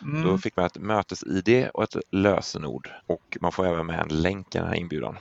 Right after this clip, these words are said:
Speaker 2: Och så går man till den här länken som, eh, ja, det är en webbsida. Så fyller
Speaker 1: Mm.
Speaker 2: man i mötes-I D, en ganska lång sifferkombination. Kolla på den nu, tolv siffror. Och till den
Speaker 1: Mm.
Speaker 2: har du ett lösenord som du fyller i.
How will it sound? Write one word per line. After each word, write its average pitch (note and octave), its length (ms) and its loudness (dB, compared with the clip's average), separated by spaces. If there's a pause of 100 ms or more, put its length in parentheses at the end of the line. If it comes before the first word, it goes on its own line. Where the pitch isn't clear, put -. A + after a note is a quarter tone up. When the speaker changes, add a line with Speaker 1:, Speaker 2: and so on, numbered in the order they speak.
(180)
Speaker 2:
Och - 100 -14
så - 60 -14
går F#2+ 120 -2
man G2 140 0
till G2 80 -6
den F2+ 140 2
här E2+ 120 0 (100)
länken F2+ 580 -2
som, E2 540 -4
eh, D#2 340 -2 (320)
ja, F2 240 -2 (100)
det G2 80 -2
är G2+ 40 2
en A2 60 -4
webbsida. F#2 400 2 (260)
Så F#2 120 -8
fyller - 280 -2
Speaker 1:
Mm. - 20 0
Speaker 2:
man G#2 120 4
i B2+ 160 -4
mötes-I G2 400 0
D, A#2+ 140 2 (400)
en F#2 320 0 (100)
ganska F#2+ 260 -2
lång G#2 380 0
sifferkombination. A#2 1500 -2 (120)
Kolla G2 180 2
på G2 120 4
den F2+ 100 4
nu, A2+ 240 -2
tolv A#2+ 200 -2
siffror. A#2+ 460 2 (280)
Och - 220 -4
till F2 180 4
den D#2 120 2
Speaker 1:
Mm. D#2 120 -4
Speaker 2:
har E2 80 -2
du - 60 -6
ett - 120 -6
lösenord E2+ 560 0
som D#2+ 160 -6
du D#2+ 60 -4
fyller - 280 -2
i. F#2+ 40 -16